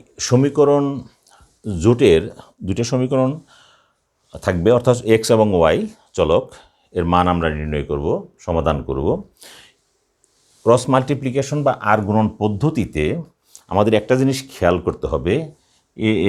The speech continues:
এক্স প্লাস বি ওয়াই প্লাস সি সমান জিরো, এই আকারে প্রকাশ করতে হবে। প্রত্যেকটা সমীকরণকে, যদিও ডান পাশে,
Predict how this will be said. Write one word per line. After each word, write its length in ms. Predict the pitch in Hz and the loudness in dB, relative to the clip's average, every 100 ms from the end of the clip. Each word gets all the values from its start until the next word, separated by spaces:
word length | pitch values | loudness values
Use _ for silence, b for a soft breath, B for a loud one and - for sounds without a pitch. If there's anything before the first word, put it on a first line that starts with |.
| 107 | 2
এক্স 220 | 120 - - - - _ _ _ _ - 85 78 | 0 -4 -10 -12 -18 _ _ _ _ -14 -12 -2
প্লাস 280 | 87 78 76 73 71 | 0 0 -4 -8 -2
বি 120 | 92 98 | 0 2
ওয়াই 320 | 82 69 76 82 - _ _ _ _ _ _ - | 0 -2 -4 -8 -14 _ _ _ _ _ _ -6
প্লাস 220 | 82 76 - - | -2 -2 -4 -6
সি 200 | - 104 73 82 - | -2 0 0 -4 -10
সমান 300 | - 107 92 80 | -8 -4 -2 0
জিরো, 300 | 85 76 67 - _ _ _ _ _ | -2 -2 -4 -10 _ _ _ _ _
এই 180 | 110 127 135 | 2 2 0
আকারে 360 | 104 104 98 90 | -4 -2 -2 -2
প্রকাশ 260 | 85 82 78 - | -4 -4 -6 -8
করতে 260 | - - | -14 -14
হবে। 180 | - - - | -18 -18 -14
প্রত্যেকটা 460 | - 147 - 151 151 139 | -10 -10 -10 -10 -8 -4
সমীকরণকে, 640 | 120 110 117 123 123 123 69 85 - _ _ _ _ - | 0 0 0 0 0 -2 -6 -8 -12 _ _ _ _ -10
যদিও 400 | 80 110 113 131 | 0 0 2 0
ডান 200 | 92 92 92 | 2 0 -2
পাশে, 320 | 123 - 76 | -6 -4 -4